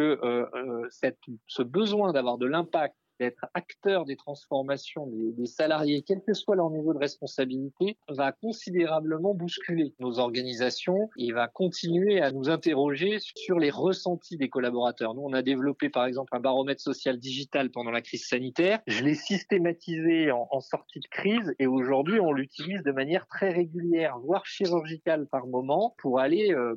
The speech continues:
poser des questions aux collaborateurs et essayer de veiller à ce que le, le baromètre, euh, et les questions, les ressentis qu'on analyse et qu'on peut examiner, euh, grâce à la data,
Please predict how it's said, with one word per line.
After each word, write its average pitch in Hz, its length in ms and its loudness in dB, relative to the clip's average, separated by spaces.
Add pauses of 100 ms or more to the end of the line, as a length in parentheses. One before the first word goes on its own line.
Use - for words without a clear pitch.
poser 190 240 2
des 196 140 2
questions 160 640 -8
aux 113 80 -10
collaborateurs 127 920 0
et 131 220 0
essayer 185 420 -2
de 135 120 0 (140)
veiller 160 380 2
à 180 60 2
ce - 100 -8
que - 140 -4
le, 123 360 2
le 117 140 -4
baromètre, 156 800 0 (160)
euh, 117 200 -4
et 127 120 -4
les 117 100 -4
questions, 185 600 -4
les 117 160 0
ressentis 180 600 -2
qu'on 123 160 -8
analyse 147 640 2
et 123 120 0
qu'on 120 200 -6
peut 131 260 4
examiner, 139 720 2
euh, 113 240 2
grâce 131 320 -2
à 139 60 2
la 123 120 0
data, 156 440 0